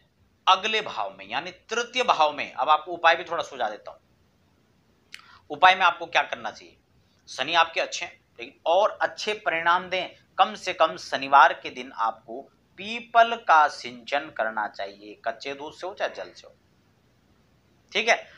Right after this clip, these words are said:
और ओम नमः शिवाय इस मंत्र का जाप अनवरत करते रहना चाहिए। रुद्राक्ष की माला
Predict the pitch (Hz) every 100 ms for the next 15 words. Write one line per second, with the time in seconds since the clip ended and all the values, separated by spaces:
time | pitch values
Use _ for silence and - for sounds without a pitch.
0 | _ - 170 - 175 202 214 190 160 -
1 | - 156 156 151 143 135 - 135 151 151
2 | 139 127 120 127 123 - 131 135 143 156
3 | 151 - 127 123 135 123 127 127 123 120
4 | 120 113 98 101 117 - 139 - 135 143
5 | 135 135 135